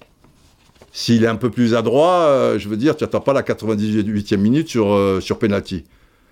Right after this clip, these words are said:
Et Barcola, il fait des, des petits bouts de match. Barcola, manque d'intensité. Hier, la première mi-temps est pas bonne. Il le fait rentrer à la mi-temps. Qui tu as vu en deuxième mi-temps ? Plus Barcola ou plus Mbappé ? Ben, Mbappé, tu l'as toujours pas vu.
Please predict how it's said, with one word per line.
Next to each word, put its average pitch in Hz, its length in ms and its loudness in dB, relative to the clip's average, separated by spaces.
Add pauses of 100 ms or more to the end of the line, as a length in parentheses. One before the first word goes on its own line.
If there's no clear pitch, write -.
(100)
Et - 60 -20
Barcola, 135 500 2
il 87 240 -8
fait 90 140 -6
des, 82 120 -8
des 78 220 -12
petits - 160 -14
bouts 92 140 -6
de 131 40 -2
match. 233 380 0 (240)
Barcola, 165 500 2
manque 131 220 -2
d'intensité. 117 760 0 (420)
Hier, 135 300 4
la 113 80 0
première 113 300 0
mi-temps 113 240 0
est 101 80 0
pas 117 140 0
bonne. 196 320 2
Il 139 100 0
le 143 80 4
fait 143 100 -2
rentrer 143 300 0
à 143 40 2
la 139 80 2
mi-temps. 131 520 -2 (640)
Qui 214 160 2
tu 180 140 2
as 170 40 2
vu 156 340 -2 (840)
en 123 80 2
deuxième 113 340 2
mi-temps ? 104 480 -2 (560)
Plus 160 280 2
Barcola 220 560 0 (220)
ou 160 100 -2
plus 165 240 0
Mbappé ? 127 500 0 (240)
Ben, 98 80 -4
Mbappé, 90 260 -2
tu - 120 -8
l'as 78 60 -4
toujours 73 220 -14
pas 82 120 -6
vu. 90 180 -6